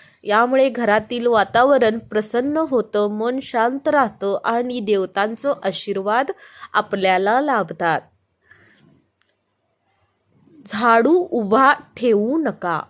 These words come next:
वास्तुशास्त्रानुसार झाडू हा लक्ष्मीचा प्रतीक मानले जाते. झाडू उभं ठेवणं म्हणजे लक्ष्मीचं अपमान करणं.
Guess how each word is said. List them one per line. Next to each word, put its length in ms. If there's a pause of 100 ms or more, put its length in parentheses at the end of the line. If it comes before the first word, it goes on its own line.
वास्तुशास्त्रानुसार 1500 (420)
झाडू 540
हा 280
लक्ष्मीचा 800
प्रतीक 640
मानले 480
जाते. 480 (640)
झाडू 380
उभं 460
ठेवणं 520
म्हणजे 480
लक्ष्मीचं 680 (100)
अपमान 500 (120)
करणं. 400